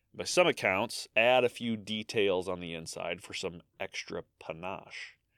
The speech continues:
Uh, you put a door on the side that can be locked shut from the outside and polish it up nice and shiny for the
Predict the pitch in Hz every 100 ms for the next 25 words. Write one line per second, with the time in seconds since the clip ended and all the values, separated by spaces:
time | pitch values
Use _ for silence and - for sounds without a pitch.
0 | _ _ _ _ - _ - 80 80 87
1 | - 107 87 87 107 104 107 107 104 101
2 | - 104 95 101 110 95 98 87 85 92
3 | 147 156 - - 135 - 120 113 104 101
4 | - 110 110 123 101 87 - 104 95 98
5 | 92 - 95 95 - 82 92 87 87 92
6 | - 87 82